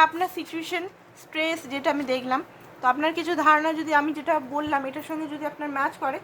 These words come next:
তা আপনারা যেটা বললাম আমি ভেবে দেখতে পারেন। আপনি চান সেলিব্রেশন, আপনি চান সমস্ত কিছু,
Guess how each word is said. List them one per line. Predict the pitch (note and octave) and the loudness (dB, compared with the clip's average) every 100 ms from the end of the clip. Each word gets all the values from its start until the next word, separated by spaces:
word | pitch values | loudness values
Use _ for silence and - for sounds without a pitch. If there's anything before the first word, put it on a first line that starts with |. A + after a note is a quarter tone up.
| - - - | -12 -18 2
তা | C#4+ | 4
আপনারা | C#4+ D#4+ E4+ A#4 - - | 4 2 0 0 -8 -16
যেটা | B3+ C4+ B3 | -8 -6 -2
বললাম | C#4+ D#4+ E4+ | -2 4 4
আমি | E4+ F4 C#4 | 2 -4 -8
ভেবে | B3+ C4 | -6 -4
দেখতে | A#3+ - A3+ - | -6 -8 -12 -4
পারেন। | A#3 F#3 E3 - - - D4+ | -4 -4 -14 -20 -16 2 2
আপনি | F4 G#4 F#4+ | 2 -4 2
চান | G4 G4+ - | 2 2 -4
সেলিব্রেশন, | E4 D#4+ C#4 D#4 D#4 E4+ G4+ - | -6 -6 -6 -8 -6 -8 -4 -6
আপনি | - D4 D4 | -6 -8 -2
চান | C#4 C4+ C#4 | 2 2 2
সমস্ত | C#4+ C4+ C#4+ C#4+ B3+ | -2 -4 -8 -12 -12
কিছু, | - | -10